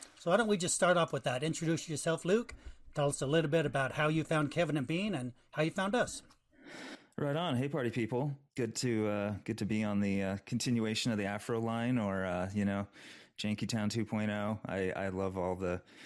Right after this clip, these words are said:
Speaker 2: all the content that's come out of the, uh, kind of the, the, the shadow of the Kevin and Bean show, right? So, um, I, I heard about the pod through Lindsay's amazing appearance on Cup of Tea and a Chat. I thought she did awesome.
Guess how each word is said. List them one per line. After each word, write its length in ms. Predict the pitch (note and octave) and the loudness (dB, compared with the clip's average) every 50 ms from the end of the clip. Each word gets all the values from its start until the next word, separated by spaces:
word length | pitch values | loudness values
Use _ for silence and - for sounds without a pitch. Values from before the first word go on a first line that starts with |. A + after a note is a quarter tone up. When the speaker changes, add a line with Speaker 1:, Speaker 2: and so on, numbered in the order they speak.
| - - - - - - - - - - | -18 -18 -18 -20 -20 -20 -20 -20 -12 -8
Speaker 2:
all 140 | - C3+ D3 | -4 -4 -2
the 80 | D3 | -2
content 460 | D3 C#3+ D3+ C3+ C#3+ C3+ C#3+ D3 C#3 A#2+ | -2 -2 -2 0 0 0 0 0 0 0
that's 140 | B2 A#2 | 0 -2
come 200 | - - C3 A#2 | -2 0 0 0
out 180 | A2+ A2+ A2+ A2 | 0 0 0 0
of 120 | G#2+ G2+ | 0 0
the, 260 | G2 G#2 G2+ G2+ G2+ G2 | 0 0 2 2 2 2
uh, 140 | F#2+ F#2 | 0 0
kind 240 | F#2+ - - A2 G#2 | -2 -2 -2 -2 0
of 100 | G2+ F#2 | 0 0
the, 220 | F#2 F#2 F#2+ F#2+ F#2 | 0 0 0 0 -2
the, 220 | - G#2+ G2+ G#2 - - | -2 0 0 0 -2 -2
the 120 | - A2 | -2 -2
shadow 560 | A2 - - B2+ A#2 A2+ A2 A2 G2+ F#2+ E2+ - | -2 0 -2 -2 -2 -2 -2 0 0 -2 -2 -2
of 160 | - G2+ G2 G2 | -4 -4 -2 -2
the 80 | G2+ | -4
Kevin 260 | - - A2 F#2+ G#2+ | -2 -2 -2 0 0
and 80 | G2+ F#2+ | 0 0
Bean 200 | F#2+ G2+ G2 G2+ | 2 2 2 2
show, 340 | - - G#2 G2 F#2 F#2 F2 - | 0 0 -2 -2 -2 -2 -4 -4
right? 300 | G2 G#2 G#2+ G#2+ A2 - | -4 -2 -2 -2 -4 -4
So, 400 | - - G#2 G2 F#2+ F#2 F#2+ F#2+ - | -4 -2 0 0 0 0 0 -2 -4
um, 540 | - G2+ G2 G2 F#2 F#2+ F#2+ F#2 F2 E2+ - _ - | -4 -2 -2 -2 0 0 -2 -2 -4 -6 -12 _ -8
I, 140 | - G#2+ G2+ - - | -6 -6 -4 -4 -4
I 60 | G#2+ | -4
heard 420 | G#2+ G2+ A2 A2 G#2+ G#2+ G2+ G2+ G#2 - | -2 -2 0 0 0 0 -2 -2 -4 -6
about 300 | - G2+ G#2 G#2 G#2+ - | -4 -2 -2 -2 -2 -4
the 80 | A2 G2 | -4 -4
pod 360 | - - G#2+ G#2 G#2+ G#2+ F#2+ | -4 -2 -2 -2 -2 -4 -4
through 460 | - - G#2 G#2 G#2 G#2 G2+ G#2 F2 | -4 -2 0 2 2 2 2 0 0
Lindsay's 440 | G2 G#2 G2+ G2 - G#2 G2 F#2+ - | 0 0 0 0 0 0 0 -2 -2
amazing 460 | - G2+ G2 G2 G2 G2 G#2 G2+ F#2 | 0 0 0 0 0 0 0 -2 -2
appearance 580 | F#2 F#2+ - - G#2 G2+ G#2 G2 G2+ G2+ - - - | -2 -4 -4 -2 0 0 0 0 0 -2 -4 -4 -4
on 360 | G#2 G2+ G2+ G#2 G2 G2+ G#2 - - - - - - - - - _ | -4 -2 -2 -2 -2 -4 -6 -6 -12 -20 -20 -20 -20 -20 -20 -20 _
Cup 180 | - C3+ A#2 - | -6 -4 -4 -2
of 60 | G#2+ | -2
Tea 220 | - - A#2+ A2+ | 0 0 2 2
and 80 | G#2 G2 | 2 2
a 40 | F2+ | 0
Chat. 420 | - - A2 A2 A2 A#2 B2+ - - | 0 -2 -2 -2 -2 -4 -4 -4 -6
I 80 | G2 | -6
thought 300 | F#2 - - G2 F#2 F#2 | -6 -2 -2 -2 -2 -2
she 160 | - - G2 F2+ | -2 -2 -2 -2
did 160 | F#2 F2+ F#2 | -2 -2 -2
awesome. 580 | - G2 G2 G#2+ A2 - - A2+ G#2+ A2 G#2+ | -2 -2 0 0 0 0 0 2 2 0 0